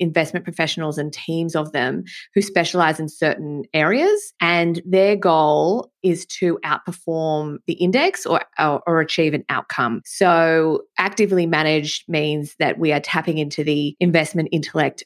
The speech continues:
of, you know, teams of professionals and bring their skills to market. So our view out there is that investors should have passively managed funds with actively managed funds to grow their, grow their business, grow their, um,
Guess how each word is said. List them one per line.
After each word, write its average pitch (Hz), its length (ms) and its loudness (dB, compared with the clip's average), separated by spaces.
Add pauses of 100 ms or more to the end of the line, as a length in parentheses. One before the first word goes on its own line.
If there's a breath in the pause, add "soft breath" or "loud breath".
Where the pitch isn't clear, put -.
of, 147 420 0 (160)
you 170 140 -4
know, 131 80 0
teams 151 300 -2
of 147 80 -6
professionals 143 720 -4
and 175 160 2
bring 170 260 2
their 151 160 2
skills 147 680 -2
to - 140 -6
market. 139 580 -4
So 151 380 2 (120)
our 208 180 2
view 208 240 4
out 160 240 0
there 156 260 6
is 156 300 0
that 147 160 2
investors 160 480 0
should 156 260 0
have 143 500 -2 (100)
passively 220 380 2
managed 190 380 2
funds 180 540 2
with 156 220 -2
actively 170 420 -2
managed 156 360 -6
funds 151 560 -4
to 170 580 2
grow 156 320 2
their, 143 400 0 (180)
grow 147 160 0
their 143 120 0
business, 165 600 -2
grow 160 120 0
their, 143 380 0
um, 131 380 -8